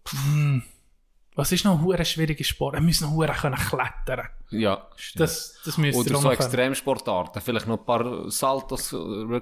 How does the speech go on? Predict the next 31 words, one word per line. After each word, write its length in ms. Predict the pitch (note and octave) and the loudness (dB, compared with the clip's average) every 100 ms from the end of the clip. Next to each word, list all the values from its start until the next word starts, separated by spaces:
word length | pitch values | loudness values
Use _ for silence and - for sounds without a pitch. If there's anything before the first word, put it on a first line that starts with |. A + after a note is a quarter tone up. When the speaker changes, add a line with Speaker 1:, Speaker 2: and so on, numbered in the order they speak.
| - _ | -6 _
Speaker 2:
Backflips, 640 | B2+ B2+ - C3+ B2 - | 0 0 -4 -2 -2 0
weiss 100 | B2+ | 0
nicht 120 | A#2+ D2 | 4 4
Speaker 1:
Mhm, 40 | |
Speaker 2:
was. 220 | - D3 D#3 D3+ - | 4 4 4 2 -2
Speaker 1:
mhm. 340 | D#3 C#3 D3+ C#3+ - - | -2 0 -2 -4 -14 -2
Speaker 2:
Aber 240 | - D#3 D3 | 0 0 2
sagen 320 | E3 D#3+ D3+ | 0 0 -2
wir 60 | - | 0
sicher 360 | G#3 A3+ - | 2 2 2
mal, 300 | F#3+ F3 F3+ F3+ | 4 4 2 0
die 160 | G3+ | -2
drei 200 | G3+ G3 | 0 0
finde 280 | F#3+ C#3+ B2 | 2 0 0
ich 80 | A#2 | 0
sehr 160 | D3+ | 2
eine 100 | C#3+ | 2
gute 500 | A#2 C3+ B2+ C3 B2 - - - - - - | 0 0 0 -2 -4 -6 -18 -20 -20 -20 -6
Ja, 100 | G2+ | -4
gut, 280 | A#2+ A2+ - | -2 -2 -4
es, 140 | - | -8
äh, 380 | - G2+ G2 - | -4 -2 -2 -2
Shooten, 420 | - E3+ E3 C#3 | -2 0 0 0
was 160 | A#2+ - | -2 -2
populär 400 | A2+ - B2 D#3 | -6 0 4 4
Speaker 1:
Ja. 120 | C3 | 4
Speaker 2:
ist, 300 | B2+ - - - _ | 0 -4 -10 -18 _
Schwimmen, 640 | - A#2 A#2 B2 B2+ A#2+ A#2+ _ _ _ _ _ - | -4 0 2 4 2 0 -6 _ _ _ _ _ -6
im 180 | A#2 G#2 | 0 2
Wasser 240 | A2 C#3+ | 4 4
Speaker 1:
Säckeln. 360 | C#3+ A#2+ D3 | 2 2 2